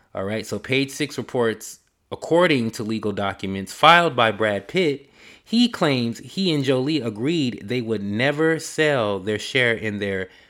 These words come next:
thirty million dollar French estate, um, named Chateau Miraval. Okay, they bought it in two thousand eight. Fast forward to two thousand nineteen, they divorced, and, um,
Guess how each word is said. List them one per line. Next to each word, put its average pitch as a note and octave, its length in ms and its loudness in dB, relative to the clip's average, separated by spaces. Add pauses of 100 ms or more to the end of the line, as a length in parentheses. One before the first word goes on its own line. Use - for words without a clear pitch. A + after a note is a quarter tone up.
(200)
thirty E3 300 4
million F3 500 2
dollar A2 500 2
French E3 380 -4
estate, B2 640 -4 (460)
um, G#2 200 -2
named A2 360 0
Chateau C3+ 1120 0 (320)
Miraval. G2 760 0 (280)
Okay, B2+ 480 -2 (320)
they G#2+ 100 -4
bought B2+ 260 2
it D#3 160 0
in A2 140 -4
two D#3 220 -8
thousand D3+ 400 0
eight. A#2+ 400 -4 (400)
Fast C#3 360 2
forward C3+ 220 2
to - 80 -12
two C#3+ 140 -6
thousand B2 320 2
nineteen, E3 640 -2
they A#2 100 2
divorced, C#3 800 0 (420)
and, A2+ 600 0
um, G2 560 -6